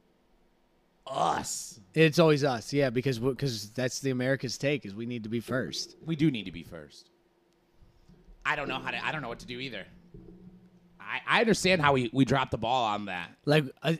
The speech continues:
Speaker 2: I think America, even more than anybody else, feels like they need it the most 'cause they got to see the power of what that was.
Speaker 1: I mean, your boy Donald
Speaker 2: Because we got the
Speaker 1: claims
Speaker 2: nuke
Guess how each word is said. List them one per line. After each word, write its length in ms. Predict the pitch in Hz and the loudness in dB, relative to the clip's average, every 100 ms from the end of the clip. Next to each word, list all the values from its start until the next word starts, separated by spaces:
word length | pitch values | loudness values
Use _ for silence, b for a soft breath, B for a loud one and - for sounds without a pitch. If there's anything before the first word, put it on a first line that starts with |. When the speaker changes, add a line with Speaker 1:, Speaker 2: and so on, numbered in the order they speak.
| - | 2
Speaker 2:
I 120 | 175 | 4
think 200 | 180 233 | 4 4
America, 440 | 190 165 180 175 | 4 6 6 6
even 340 | 156 165 165 160 | 2 4 2 2
more 220 | 151 156 | 4 4
than 140 | 151 | 4
anybody 480 | 143 151 147 156 143 | 4 4 6 6 6
else, 260 | 139 143 - | 6 2 0
feels 280 | - 139 117 | -2 -2 -2
like 140 | 127 | -2
they 120 | 117 123 | 0 0
need 180 | 127 | 2
it 140 | 131 113 | 0 0
the 80 | 120 | -2
most 320 | 127 139 - | 0 0 -2
'cause 100 | 120 | -2
they 140 | 127 | 0
got 160 | 131 123 | 0 -2
to 80 | 113 | -4
see 180 | - | -2
the 120 | 123 117 | -2 -2
power 360 | 113 120 120 | -4 -4 -4
of 120 | 113 107 | -4 -6
what 160 | 113 | -6
that 200 | 110 101 | -6 -6
was. 400 | 98 101 76 - - | -6 -10 -12 -8 -4
Speaker 1:
I 80 | |
mean, 140 | 214 202 | -2 -2
your 100 | 180 | -2
boy 260 | 160 262 | 0 -2
Donald 100 | 190 156 | 0 2
Speaker 2:
Because 300 | 156 165 135 | 6 6 6
we 200 | 160 190 | 6 8
got 300 | 180 185 180 | 10 8 8
the 100 | 165 | 4
Speaker 1:
claims 140 | 160 | 6
Speaker 2:
nuke 280 | 175 143 160 | 8 8 4